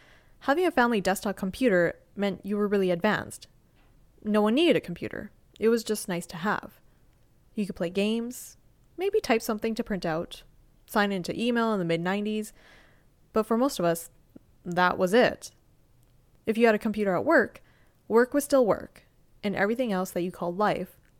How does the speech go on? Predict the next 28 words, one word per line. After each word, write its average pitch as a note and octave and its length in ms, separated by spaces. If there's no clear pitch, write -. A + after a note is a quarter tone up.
happened E3+ 420
away G3+ 220
from F3 180
work. - 320
But A3 140
as A3 140
technology A#3+ 520
got - 200
better, - 400
devices A3 440
became G3+ 240
smaller, - 580
Wi-Fi C4+ 380
became A3 300
more G3 140
prevalent, F#3 600
and G3 160
cell G#3+ 200
phones A#3+ 280
became F#3 380
mini G3 180
computers, F#3+ 600
the A3 160
idea A3+ 380
that C4 120
work F#3 400
was F#3+ 140
work F3+ 460